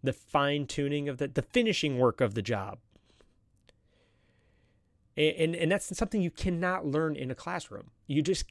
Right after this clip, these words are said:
can't, you know, because there,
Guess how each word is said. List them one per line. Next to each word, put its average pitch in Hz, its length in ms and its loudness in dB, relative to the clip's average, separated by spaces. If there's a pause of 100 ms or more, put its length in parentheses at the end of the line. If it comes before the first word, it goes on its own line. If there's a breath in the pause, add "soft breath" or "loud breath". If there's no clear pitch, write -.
can't, - 640 -6 (1080)
you 127 100 -6
know, 120 200 0
because 127 400 4
there, 139 180 4